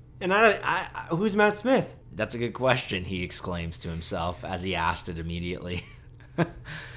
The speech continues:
Speaker 2: Um, I don't know. I, I am, I am definitely curious about this. I don't think it's gonna be bad. It might be, but I don't think so. And, uh, it's gonna be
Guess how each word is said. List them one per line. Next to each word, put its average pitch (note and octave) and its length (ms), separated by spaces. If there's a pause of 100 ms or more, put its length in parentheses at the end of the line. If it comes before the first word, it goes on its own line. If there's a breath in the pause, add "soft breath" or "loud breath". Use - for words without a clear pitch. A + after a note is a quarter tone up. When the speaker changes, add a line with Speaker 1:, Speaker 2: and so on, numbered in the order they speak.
(180 loud breath)
Speaker 2:
Um, D#3 480
I - 80
don't A#3 100
know. C#3 180
I, C3+ 180
I D3 160
am, G3 200
I F3+ 160
am G3 200
definitely B2 320
curious F#2+ 340
about E2+ 160
this. F#2 140
I B2 40
don't D3+ 140
think C#3+ 100
it's G2+ 80
gonna G2+ 140
be F2+ 60
bad. E2+ 300 (240)
It F#2+ 80
might C3+ 200
be, G#2+ 240 (340)
but C3 80
I D#3+ 60
don't F#3 180
think G2 160
so. G#2+ 300 (580 soft breath)
And, G2+ 380
uh, F#2+ 340 (420)
it's - 140
gonna F#3+ 220
be E3+ 180